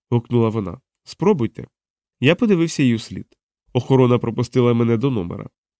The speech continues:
Я дійшов до дверей, але з огидою до самого себе відвернувся. Я тікав, настрашений і приголомшений, від жахіть, що впали на нас усіх. Я би залюбки повалявся у ліжку, намагаючись не заснути, натягнувши ковдру до бороди,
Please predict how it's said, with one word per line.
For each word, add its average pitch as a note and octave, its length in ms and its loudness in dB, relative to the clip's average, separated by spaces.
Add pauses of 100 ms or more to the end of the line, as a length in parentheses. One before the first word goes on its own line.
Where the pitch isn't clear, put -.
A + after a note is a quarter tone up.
Я A#2 100 2
дійшов A#2 360 2
до A2 120 0
дверей, C#3+ 360 -2 (300)
але B2 280 4
з G#2+ 60 -4
огидою B2 360 4
до A2 100 -2
самого A#2 380 0
себе C#3 280 -2
відвернувся. A2 720 -4 (580)
Я A#2+ 140 4
тікав, B2 420 -2
настрашений A#2 720 -2
і A#2 100 0
приголомшений, A2+ 760 -2 (480)
від A#2 120 2
жахіть, C3 360 0
що - 160 -6
впали A#2+ 360 -2
на A#2 140 -2
нас A2 180 -4
усіх. - 400 -12 (580)
Я F#3+ 140 -2
би D#3 100 2
залюбки C3 380 2
повалявся B2 540 0
у D3 80 0
ліжку, B2+ 320 -2
намагаючись A#2+ 680 0 (200)
не A#2+ 140 2
заснути, B2 580 -4 (320)
натягнувши A#2+ 560 0
ковдру A2+ 400 0
до A2+ 100 0
бороди, A#2 500 -2